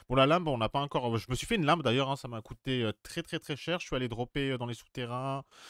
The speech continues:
J'avais déjà, étant donné que j'avais fait une centaine de donjons crackler, j'avais déjà une, euh, même plus de cent crackler. Donjons crackler, euh, lors de l'Almanax crackler, j'avais déjà une bonne partie des rubis. En vrai, j'avais quand même pas mal de,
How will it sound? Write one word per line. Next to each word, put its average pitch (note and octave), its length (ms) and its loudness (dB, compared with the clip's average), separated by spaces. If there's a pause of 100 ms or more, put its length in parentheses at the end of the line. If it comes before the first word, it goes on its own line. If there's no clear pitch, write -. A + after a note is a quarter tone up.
(120)
J'avais B2+ 260 2
déjà, B2+ 300 2
étant C#3 120 -4
donné C#3 140 -4
que B2+ 60 -6
j'avais A#2+ 160 2
fait - 140 -6
une A#2+ 40 -4
centaine C#3 300 -4
de C3 80 0
donjons B2 180 -6
crackler, C#3 340 -4
j'avais A2 180 -4
déjà A2 180 -4
une, A#2 140 -4
euh, G2+ 200 0
même F#2+ 180 -4
plus D#3 200 -4
de A#2+ 80 -8
cent A2+ 100 -12
crackler. A#2+ 300 -10 (420)
Donjons A#2+ 180 -4
crackler, B2+ 400 0
euh, A2 160 4
lors G#2+ 140 2
de A2 60 0
l'Almanax A2+ 340 -2
crackler, B2 300 -4
j'avais A#2 120 0
déjà G#2+ 180 -2
une A2+ 60 -2
bonne C3 160 -2
partie D3 220 -4
des C3+ 100 -2
rubis. A#2+ 280 -4 (260)
En A#2 80 0
vrai, E3 100 6
j'avais F3+ 140 2
quand C3+ 120 2
même D3+ 120 0
pas E3+ 140 4
mal F3 240 0
de, D3+ 440 4